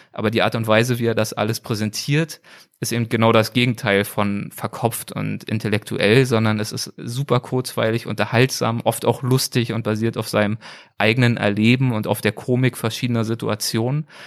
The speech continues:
und macht sozusagen das Lernen dieses Landes und dieses Ortes und diese Erfahrungen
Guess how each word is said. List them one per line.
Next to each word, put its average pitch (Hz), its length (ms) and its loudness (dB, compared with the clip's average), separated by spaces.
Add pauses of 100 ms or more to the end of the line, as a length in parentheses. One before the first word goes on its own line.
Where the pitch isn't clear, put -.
(340)
und 117 100 -2
macht 117 220 0
sozusagen 113 520 -2
das 104 200 -2
Lernen 131 720 2
dieses 113 340 -6
Landes 131 560 2
und 113 140 -8
dieses 113 240 -8
Ortes 123 540 -2
und 117 140 -10
diese 107 100 -4
Erfahrungen 131 760 2